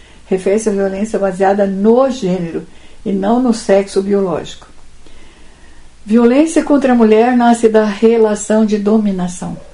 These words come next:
Em seu voto, o relator abordou os conceitos de sexo, gênero e identidade de gênero,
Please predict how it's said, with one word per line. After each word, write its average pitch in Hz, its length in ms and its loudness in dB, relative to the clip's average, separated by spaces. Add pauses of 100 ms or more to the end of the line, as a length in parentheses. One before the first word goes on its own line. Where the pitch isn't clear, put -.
(760)
Em 190 80 -4
seu 214 240 -2
voto, 220 380 2
o 220 40 0
relator 196 400 -2
abordou 185 380 0
os 202 80 -4
conceitos 180 480 -6
de 202 80 -14
sexo, 202 560 -4
gênero 190 380 -2
e - 20 4
identidade 190 480 -4
de - 80 -12
gênero, 180 320 -6